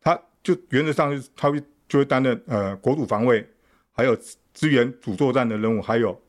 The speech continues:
担任那个军事或民间的重要设施的防务，还有协力民防工作，他要担任这些工作。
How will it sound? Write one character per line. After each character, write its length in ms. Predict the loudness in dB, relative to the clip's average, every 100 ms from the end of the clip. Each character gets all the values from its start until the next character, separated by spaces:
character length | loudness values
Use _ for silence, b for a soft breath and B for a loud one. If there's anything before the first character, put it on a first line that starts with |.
| _
担 180 | -2 0
任 180 | 0 -2
那 80 | -4
个 300 | -2 -4 -4 b b b b _ _ _ _ _ -2
军 180 | 0
事 240 | 0 -2 0
或 420 | 2 2 0 -4
民 220 | -2 0 0
间 200 | 0 0
的 200 | -2 -2 _
重 140 | -2 0
要 80 |
设 180 | 0 -2
施 160 | -2 -2
的 100 | -2
防 200 | -2 -4
务， 100 | -4
还 140 | -2
有 120 | -2
协 300 | -4 -4 -2
力 120 | 0 0
民 120 | 0
防 140 | -4
工 180 | -4 -4
作， 300 | -2 -4 -6 _ b
他 120 | -4
要 40 | -2
担 160 | -2
任 120 | -2 -2
这 120 | -2
些 60 |
工 220 | -2 -2 -2
作。 260 | -4 -4